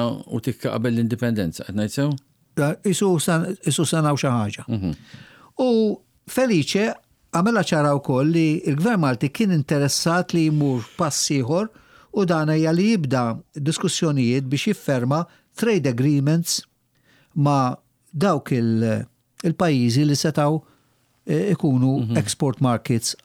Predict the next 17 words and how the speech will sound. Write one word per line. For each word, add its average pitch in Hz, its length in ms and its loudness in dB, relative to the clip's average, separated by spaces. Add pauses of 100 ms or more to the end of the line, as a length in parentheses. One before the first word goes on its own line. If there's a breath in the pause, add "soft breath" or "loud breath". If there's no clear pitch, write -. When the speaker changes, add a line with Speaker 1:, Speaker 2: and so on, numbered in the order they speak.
Speaker 2:
għal 120 140 0
Malta. 113 320 -2
L-Ġermanja 123 560 0
kienet 113 360 -2 (420 soft breath)
waħda 117 340 -2
minnhom. 98 280 -2 (480 soft breath)
U 185 80 -2
fil-fatt, 180 640 -2 (360)
waqt 185 360 -2
li 165 180 2
kienet 147 340 -4 (260)
qed 135 520 -2
iżur 131 420 0 (720 soft breath)
il-, 131 440 0 (100)
il-Frankfurt 147 840 -4
International 123 580 0
Fair, 120 380 -2